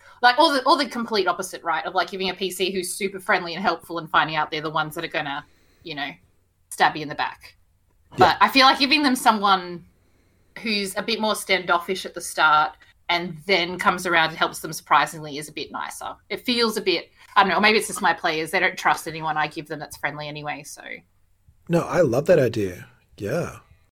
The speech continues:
Speaker 1: So using Blair as, like, the, she comes across in the dark colours and everything's black, 'cause she only wears black this episode as well.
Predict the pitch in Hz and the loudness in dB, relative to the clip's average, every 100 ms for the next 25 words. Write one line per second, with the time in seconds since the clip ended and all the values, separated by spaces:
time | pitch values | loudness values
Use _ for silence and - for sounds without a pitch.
0 | _ _ _ _ - 220 269 262 254 208 | _ _ _ _ -6 0 2 2 0 2
1 | 208 202 196 190 196 180 175 - 180 175 | 4 4 2 2 6 6 4 -4 0 0
2 | 165 - - 240 220 190 202 190 - 190 | -2 -6 0 2 2 0 4 4 4 -8
3 | 175 190 165 - - 165 170 185 175 175 | 0 6 6 4 0 0 -2 -4 -6 -6
4 | 180 180 170 190 170 - 254 294 269 427 | -8 -8 -8 -2 -2 0 -2 2 4 6
5 | 427 415 - 196 233 269 - 202 170 170 | 4 4 4 4 4 0 -6 -6 -6 -6
6 | 156 160 175 - - | -6 -2 0 0 -4